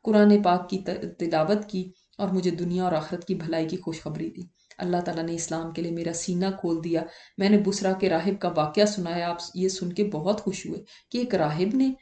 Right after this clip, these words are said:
आपके मुतल्लिक ऐसी खबर दी है। तो, अ,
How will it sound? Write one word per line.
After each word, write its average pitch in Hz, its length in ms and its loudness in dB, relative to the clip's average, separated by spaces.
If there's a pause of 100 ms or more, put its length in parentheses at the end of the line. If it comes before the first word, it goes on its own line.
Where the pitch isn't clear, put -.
(160)
आपके 185 340 0
मुतल्लिक 185 460 0
ऐसी 185 220 -2
खबर 170 300 -8
दी 185 220 -12
है। 208 120 -12 (1800)
तो, 240 120 4
अ, 185 400 4